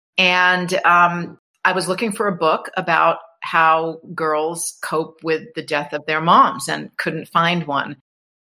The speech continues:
And, um, about ten years later, I was in a graduate writing program in nonfiction, and I was not writing about my mother's death,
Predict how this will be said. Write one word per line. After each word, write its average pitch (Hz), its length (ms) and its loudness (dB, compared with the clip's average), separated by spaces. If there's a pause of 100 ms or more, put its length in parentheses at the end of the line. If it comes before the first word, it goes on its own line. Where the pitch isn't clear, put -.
(280)
And, 196 420 2
um, 220 380 2 (200)
about 240 460 2
ten 220 300 -2
years 208 220 -2
later, 190 300 4
I 170 100 4
was 170 180 -4
in 175 80 -4
a 165 40 -2
graduate 175 440 2
writing 185 320 2
program 165 640 -4
in 165 160 -6
nonfiction, 165 720 -2
and 156 180 -2
I 226 100 4
was 247 160 4
not 226 300 4
writing 180 480 2
about 151 300 -2 (100)
my 160 140 -8
mother's 151 340 -6
death, 156 240 -4